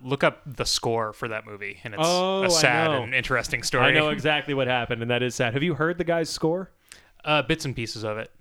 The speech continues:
Speaker 2: I heard it's really good.
Speaker 1: Yeah, I mean, I, I
Speaker 2: It's just
Speaker 1: believe
Speaker 2: not as good as, like, Brahms.
Speaker 1: <laughs> Well, I believe in the, in the internet age now, like, it's fairly easy to get a hold of it and the cue sheet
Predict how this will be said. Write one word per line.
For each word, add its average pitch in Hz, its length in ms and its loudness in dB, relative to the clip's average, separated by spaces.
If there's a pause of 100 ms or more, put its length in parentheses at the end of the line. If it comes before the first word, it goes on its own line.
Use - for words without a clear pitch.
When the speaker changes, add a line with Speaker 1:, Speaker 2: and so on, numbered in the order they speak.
(100)
Speaker 2:
I 135 60 4
heard 160 160 2
it's - 120 -4
really 196 200 0
good. 139 420 -4 (240)
Speaker 1:
Yeah, 139 160 2
I 143 60 2
mean, 147 180 2
I, 147 200 4
I - 20 0
Speaker 2:
It's 131 100 0
just 139 120 4
Speaker 1:
believe 160 220 2
Speaker 2:
not 135 240 4
as 135 140 -2
good 143 220 2
as, 127 160 -2
like, 139 240 0 (140)
Brahms. 127 600 0 (180)
Speaker 1:
<laughs> - 220 2 (520)
Well, 143 100 4
I 151 40 4
believe 156 340 0
in 143 100 2
the, 117 360 -4
in 113 80 -12
the 113 160 -4
internet 123 340 0
age 113 300 0
now, 110 300 -2
like, 104 400 -8
it's - 240 -8
fairly 160 480 2
easy 123 340 -4
to 117 100 -4
get 117 140 0
a 113 60 -4
hold 117 240 -2
of 117 100 -6
it 127 220 2
and 123 400 0
the 110 160 -4
cue 156 320 -2
sheet 110 320 -6